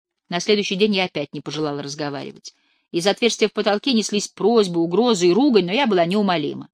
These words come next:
Да и работа шла через пень-колоду. Мне стало попадаться все больше крупных камней, и я совершенно измучилась с ними. Выволакивая эти громадины,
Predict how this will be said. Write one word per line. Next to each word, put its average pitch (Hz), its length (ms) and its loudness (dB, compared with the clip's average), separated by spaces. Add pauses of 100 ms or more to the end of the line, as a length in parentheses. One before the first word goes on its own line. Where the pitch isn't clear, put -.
(320)
Да 254 140 -2
и 359 40 2
работа 359 360 2
шла 156 220 -2
через 151 260 -6
пень-колоду. 147 640 -8 (480)
Мне 208 140 0
стало 240 280 2
попадаться 220 600 0
все 226 240 0
больше 220 340 0
крупных 226 460 -4
камней, 220 420 0
и 170 60 -4
я 165 200 -4
совершенно 175 500 -6
измучилась 151 540 -8
с - 80 -10
ними. 143 260 -10 (500)
Выволакивая 202 640 4
эти 180 180 -2
громадины, 185 720 0